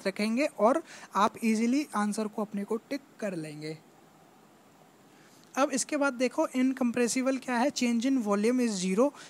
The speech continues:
अब यहीं से change in volume से पता चला कि बल्क मॉड्यूलस मेरे को याद आया, और बल्क मॉड्यूलस को, म, कैसे डिफाइन करते हैं? माइनस डी पी upon डी वी upon वी। अब यहाँ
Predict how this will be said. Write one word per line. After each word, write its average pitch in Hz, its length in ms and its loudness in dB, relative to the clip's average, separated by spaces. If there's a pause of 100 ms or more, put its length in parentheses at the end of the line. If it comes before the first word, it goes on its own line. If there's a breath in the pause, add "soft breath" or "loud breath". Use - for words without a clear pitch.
(140 loud breath)
अब 240 160 4
यहीं 240 280 4
से 302 140 0
change 247 380 2
in 262 160 0
volume 226 300 2
से 277 160 -2 (180)
पता 240 220 2
चला 240 280 0 (440 loud breath)
कि 294 300 2 (120)
बल्क 226 520 0
मॉड्यूलस 233 480 2
मेरे 240 180 0
को 233 120 -2
याद 220 280 2
आया, 226 180 0
और 240 260 0
बल्क 220 280 -2
मॉड्यूलस 220 640 -2
को, 262 240 0 (460 loud breath)
म, 208 240 -4
कैसे 233 260 0
डिफाइन 240 380 -2
करते 247 280 -4
हैं? 269 100 0
माइनस 226 520 0
डी 208 140 0 (120)
पी 294 180 4 (140)
upon 247 440 0
डी 208 200 0
वी 254 300 2
upon 254 340 0
वी। 226 300 4 (460 loud breath)
अब 262 160 4
यहाँ 254 400 2